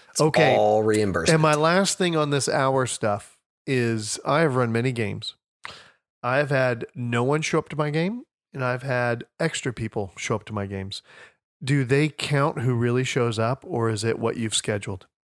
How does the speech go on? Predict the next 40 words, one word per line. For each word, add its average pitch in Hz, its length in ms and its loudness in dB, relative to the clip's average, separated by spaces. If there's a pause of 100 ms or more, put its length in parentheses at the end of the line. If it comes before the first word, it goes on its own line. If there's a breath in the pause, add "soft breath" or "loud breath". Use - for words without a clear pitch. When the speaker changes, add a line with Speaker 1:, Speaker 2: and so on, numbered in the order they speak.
(200)
Speaker 1:
I 120 160 4
believe, 156 920 2
this 104 200 2
is 117 120 2
my 110 220 2
understanding, 123 840 0 (500)
is 104 1040 4
for 131 320 2
the 135 300 2 (160)
badge, 117 800 0 (360)
Speaker 2:
Right. 104 260 -6 (120)
Speaker 1:
they 117 200 2
do 123 320 4
what 123 400 4
is, 120 520 4 (100)
what 117 280 4
is 117 360 4
expected. - 720 0 (720)
Speaker 2:
Oh, 175 140 4
there 156 100 4
Speaker 1:
So 123 60 6
Speaker 2:
we 113 40 8
Speaker 1:
if 110 60 2
Speaker 2:
go. 107 60 0
Speaker 1:
you, 107 60 0
Speaker 2:
What 131 120 2
is 127 120 2 (120)
Speaker 1:
so, 131 100 6
Speaker 2:
expected 117 300 2
Speaker 1:
so 139 160 6
Speaker 2:
is 120 40 6
a - 20 6
Speaker 1:
if 113 80 4
Speaker 2:
good 110 80 0
Speaker 1:
you, 147 100 4
Speaker 2:
word. 151 100 0
Speaker 1:
if 139 180 0
you, 170 440 0
if 143 180 0
you 190 400 2